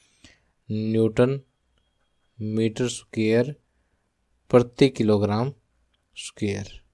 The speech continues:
ठीक, और जो पृथ्वी का द्रव्यमान है वो भी हमें पता है कितना है,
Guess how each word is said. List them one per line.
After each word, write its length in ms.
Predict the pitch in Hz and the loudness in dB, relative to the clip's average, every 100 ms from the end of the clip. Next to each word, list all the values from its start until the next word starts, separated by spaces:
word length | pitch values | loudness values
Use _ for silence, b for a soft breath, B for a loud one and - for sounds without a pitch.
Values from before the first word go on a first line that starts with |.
| _ _ _ _ _ _ _ - | _ _ _ _ _ _ _ -6
ठीक, 260 | 147 170 - _ _ _ _ _ _ _ _ _ _ | -4 -4 -10 _ _ _ _ _ _ _ _ _ _
और 760 | 113 110 113 113 113 117 120 120 _ _ _ _ _ _ _ _ _ _ - - - | 0 4 6 6 4 4 2 -2 _ _ _ _ _ _ _ _ _ _ -20 -16 -6
जो 440 | 120 113 120 120 117 - _ _ _ _ _ _ | 0 6 8 8 4 -6 _ _ _ _ _ _
पृथ्वी 360 | 151 165 - 190 | 4 4 6 6
का 120 | 185 | 8
द्रव्यमान 640 | 143 131 120 110 101 95 | 8 8 6 4 0 -2
है 180 | 87 90 - _ _ _ _ _ _ _ _ _ _ _ _ _ - | -6 -14 -20 _ _ _ _ _ _ _ _ _ _ _ _ _ -4
वो 180 | 110 120 | 4 4
भी 120 | 135 | 6
हमें 200 | 135 131 | 4 2
पता 240 | 120 120 123 | 0 2 2
है 80 | 117 | 2
कितना 380 | 120 117 117 113 | 0 -4 -2 -4
है, 260 | 113 117 | -6 -10